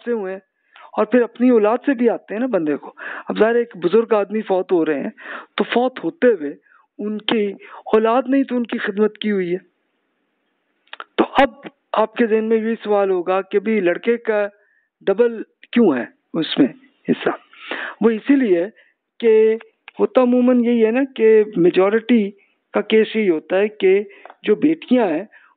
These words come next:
उनकी शादी होती है तो वो रुखसती करके चली जाती हैं दूसरी family में, और वो ठीक है कि किसी वक्त आती हैं अपने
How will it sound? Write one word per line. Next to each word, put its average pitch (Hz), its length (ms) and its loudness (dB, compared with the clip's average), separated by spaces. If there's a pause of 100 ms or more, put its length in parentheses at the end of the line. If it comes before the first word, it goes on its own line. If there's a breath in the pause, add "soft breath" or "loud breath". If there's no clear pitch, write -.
उनकी 220 260 -2
शादी 196 340 0
होती 208 280 0
है 220 100 4
तो 220 140 2
वो 190 100 2
रुखसती 202 480 0
करके 180 400 2 (500 soft breath)
चली 202 220 0
जाती 170 400 0
हैं 214 120 -2 (340 loud breath)
दूसरी 214 360 2
family 175 400 2
में, 180 160 2 (480 loud breath)
और 233 200 0
वो 254 140 0
ठीक 285 280 0
है 254 80 -4
कि 254 160 -2
किसी 247 280 -2
वक्त 240 240 0
आती 196 340 0
हैं 214 80 4
अपने 202 320 0